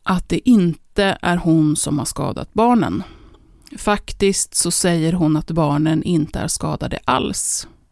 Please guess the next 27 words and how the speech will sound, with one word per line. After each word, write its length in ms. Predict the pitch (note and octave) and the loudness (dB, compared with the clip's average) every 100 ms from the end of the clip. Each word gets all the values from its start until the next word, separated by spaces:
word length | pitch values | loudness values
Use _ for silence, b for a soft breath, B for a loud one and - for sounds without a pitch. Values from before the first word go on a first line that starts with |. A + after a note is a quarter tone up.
| _ _ | _ _
Hon 100 | G#3+ | -6
säger 260 | G#3 F#3+ F#3+ | 0 2 2
att 100 | F#3+ | 2
Serkan 500 | - F#3 F#3 F#3 G3 | 2 0 0 0 2
har 360 | F3+ E3 D#3+ - | 4 4 2 -2
livlig 500 | F3+ F#3 F3+ E3 D3+ | 0 2 2 0 -2
fantasi. 720 | - D#3+ D#3+ - - G#3 C4+ - _ B B B B B | -4 -4 -4 -2 2 2 0 -4 _ B B B B B
Hon 280 | B - A2+ | B -8 -6
säger 360 | - F#3+ F3 F3 | 0 2 4 4
att 360 | E3+ - - - - | 2 -2 -10 -14 -6
Luna 520 | F#3 F3+ E3+ E3+ E3+ | 0 2 4 4 2
inte 260 | F3 E3 - | 2 0 0
alls 460 | - F3 A3 - - | 0 0 0 -4 -2
är 120 | G3 | -2
död 560 | F3 F#3 F#3 A#3 B3 B3+ B - - | 2 2 2 0 -2 -8 B -10 -2
och 320 | F3+ - - | -2 -2 -4
att 240 | E3 E3 | -4 -2
Serkan 580 | - E3+ D#3 - E3 - | 0 0 0 -4 -4 0
inte 420 | - G3 E3 - | 4 4 4 0
har 140 | E3 D#3+ | -2 -2
fått 340 | - - - | -6 -8 -6
alla 180 | G#2 F2 | -4 -4
de 120 | F3+ | -4
här 80 | - | -4
skadorna 560 | - F3 D#3+ E3 C#3 | -2 0 0 0 -2
som 160 | - F2 | -2 -4
man 160 | F2+ | -6